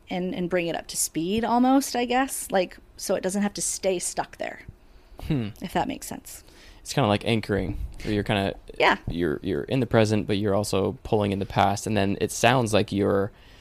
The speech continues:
Speaker 2: rewriting the memory
Speaker 1: Yes.
Speaker 2: almost, or, like,
Speaker 1: Yes, that's
Speaker 2: thinking
Speaker 1: exactly
Speaker 2: about
Speaker 1: what
Speaker 2: what
Speaker 1: you
Speaker 2: you
Speaker 1: do.
Speaker 2: wish you would have done.
Speaker 1: Yep, that's exactly, that's exactly, in a sense, what we do with E M D R, with the reprocessing part of it.
Speaker 2: I do have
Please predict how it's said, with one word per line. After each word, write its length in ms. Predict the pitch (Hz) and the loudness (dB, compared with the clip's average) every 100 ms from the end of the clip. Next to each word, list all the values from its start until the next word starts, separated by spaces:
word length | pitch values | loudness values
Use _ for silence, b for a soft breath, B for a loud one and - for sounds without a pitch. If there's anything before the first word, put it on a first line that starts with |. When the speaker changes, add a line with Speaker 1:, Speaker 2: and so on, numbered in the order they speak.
| b b b b b - - - - - - - | b b b b b -20 -20 -20 -20 -20 -20 -10
Speaker 2:
rewriting 1000 | 107 104 110 117 113 98 95 87 113 135 | -6 0 2 4 4 2 2 4 4 4
the 60 | 143 | 4
memory 480 | 151 156 160 170 170 | 4 4 4 4 2
Speaker 1:
Yes. 80 | |
Speaker 2:
almost, 420 | - 165 160 165 - | 2 4 6 4 4
or, 200 | 117 110 | 6 8
like, 360 | 101 101 - - | 8 6 -2 -8
Speaker 1:
Yes, 280 | - 226 - | 0 2 2
that's 100 | 185 | -2
Speaker 2:
thinking 120 | - | 2
Speaker 1:
exactly 160 | 135 - | 4 6
Speaker 2:
about 140 | 120 110 | 6 6
Speaker 1:
what 60 | |
Speaker 2:
what 100 | 107 | 6
Speaker 1:
you 60 | 110 | 4
Speaker 2:
you 80 | 113 | 4
Speaker 1:
do. 40 | |
Speaker 2:
wish 200 | 117 113 | 4 4
you 100 | 113 | 2
would 160 | 110 113 | 4 4
have 240 | 117 104 | 2 2
done. 360 | 117 78 - - | 0 0 -2 -2
Speaker 1:
Yep, 160 | 277 285 - | -2 -2 -2
that's 220 | 220 220 | -2 -2
exactly, 640 | 202 208 185 - 180 175 - | 0 0 0 0 -2 -2 -2
that's 160 | 196 214 | -4 -2
exactly, 600 | 202 185 170 185 170 - | 0 0 0 -4 -2 -4
in 80 | |
a 60 | 180 | -4
sense, 260 | 175 160 - | -4 -4 -4
what 140 | 170 | -2
we 100 | 170 | -2
do 220 | 165 160 | -2 -2
with 320 | 175 175 - | -2 -4 -4
E 200 | 156 185 | -4 -2
M 100 | 170 | -2
D 100 | 170 160 | 0 -2
R, 140 | 160 | -2
with 140 | 170 - | -6 -6
the 60 | |
reprocessing 640 | 156 151 139 - 139 - 127 | -6 -4 -4 -4 -8 -10 -6
part 180 | 143 | -6
of 60 | 135 | -4
it. 80 | 131 | 0
Speaker 2:
I 120 | 135 | 2
do 240 | 127 160 190 | 2 2 4
have 220 | 214 | 2